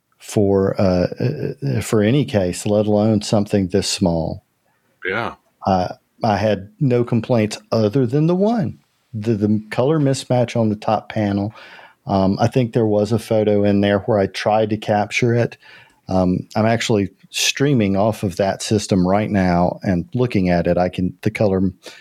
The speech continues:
Speaker 1: mismatch is pretty clear. Uh, yeah, yeah, that one captures it.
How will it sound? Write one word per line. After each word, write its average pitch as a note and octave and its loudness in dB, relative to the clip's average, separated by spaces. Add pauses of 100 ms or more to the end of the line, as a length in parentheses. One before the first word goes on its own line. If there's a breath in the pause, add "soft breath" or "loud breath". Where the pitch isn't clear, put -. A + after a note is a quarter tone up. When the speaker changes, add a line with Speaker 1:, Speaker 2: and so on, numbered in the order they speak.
(200 loud breath)
Speaker 1:
mismatch G2 0
is G2+ -6
pretty C3 0
clear. F#2 0 (580)
Uh, F#2+ -6 (100)
yeah, F2 0 (200)
yeah, G#2 2
that G2+ 2
one G2 -2
captures G#2 0
it. B2 -4